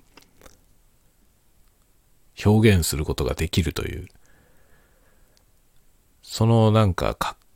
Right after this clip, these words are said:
確信を得たから引き受けたんじゃないかと思うんですよね。で、実際その、メインテーマを見せるべきその、あの部分ですね。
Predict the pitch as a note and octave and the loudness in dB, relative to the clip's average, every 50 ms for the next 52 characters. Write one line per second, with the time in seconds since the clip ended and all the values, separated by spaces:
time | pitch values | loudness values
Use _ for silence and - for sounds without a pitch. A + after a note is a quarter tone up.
0 | _ _ - - - E2 - - - - F#2+ F2+ F2+ F2 F2 E2+ E2 E2 E2+ - | _ _ -8 -4 -4 -4 -2 -2 -2 0 2 2 2 2 2 2 0 0 0 -2
1 | D#2+ D2 - D2 C2+ - - - - - _ _ _ _ - - - - C#3+ C#3+ | -4 -4 -4 -6 -6 -6 -6 -8 -10 -14 _ _ _ _ -18 -14 -8 -6 -6 -4
2 | C#3+ - - - - - - - - - - - - - - - - A#2 D#2 A1+ | -4 -6 -8 -8 -8 -8 -8 -8 -8 -8 -10 -10 -8 -8 -8 -8 -8 -8 -8 -6
3 | D2 D#3 - - - - - - - - - - F#2 F#2+ - _ _ _ _ _ | -6 -6 -6 -8 -10 -12 -12 -12 -14 -16 -18 -16 -16 -16 -18 _ _ _ _ _
4 | _ _ _ _ _ _ _ _ _ _ _ _ _ _ _ _ _ _ _ _ | _ _ _ _ _ _ _ _ _ _ _ _ _ _ _ _ _ _ _ _
5 | _ _ _ _ _ - A#2+ G#2+ A2 G2+ - _ - - _ _ _ _ _ _ | _ _ _ _ _ -2 2 4 4 4 2 _ -12 -20 _ _ _ _ _ _
6 | _ _ _ _ _ _ _ _ _ _ _ _ _ - - G2 - - - G2+ | _ _ _ _ _ _ _ _ _ _ _ _ _ -4 -4 -4 -2 2 2 2
7 | F2 - F#2 E2+ E2+ D#2+ D#2 D2+ - - _ _ _ _ _ _ _ _ _ _ | 2 2 2 0 0 0 0 -2 -4 -6 _ _ _ _ _ _ _ _ _ _
8 | _ _ _ _ _ _ _ _ _ _ _ _ - F2 E2+ F2 F#2 F#2+ F#2+ F2+ | _ _ _ _ _ _ _ _ _ _ _ _ -8 -4 0 2 2 4 4 2
9 | F2 E2 - G2+ F#2+ D#2+ D2 C#2 C2+ C2+ C2 - - - E2 E2 D2+ C2+ - - | 2 2 4 4 4 4 2 2 0 0 -2 -2 -4 -2 0 0 0 0 -2 -4
10 | - _ _ - D#2 D#2 - - E2+ D#2+ E2 D#2 D#2 D#2 - - - - - C2+ | -8 _ _ -4 -2 -2 -2 0 0 -2 0 0 -2 -2 -4 -4 -8 -8 -8 -6
11 | C2+ - - F#2 - - - _ _ _ _ _ _ _ _ _ _ _ _ - | -8 -8 -8 -10 -12 -14 -20 _ _ _ _ _ _ _ _ _ _ _ _ -20
12 | _ - - - - _ _ _ _ _ _ _ _ _ _ _ _ _ _ _ | _ -20 -20 -20 -20 _ _ _ _ _ _ _ _ _ _ _ _ _ _ _
13 | _ _ _ _ _ _ _ - D2+ D#2 D#2+ D#2 E2+ F2 - - - - - - | _ _ _ _ _ _ _ -4 -2 -2 -2 -4 -6 -8 -8 -8 -8 -8 -10 -8
14 | - G#2 A#2 B2+ - | -4 -2 0 -2 -2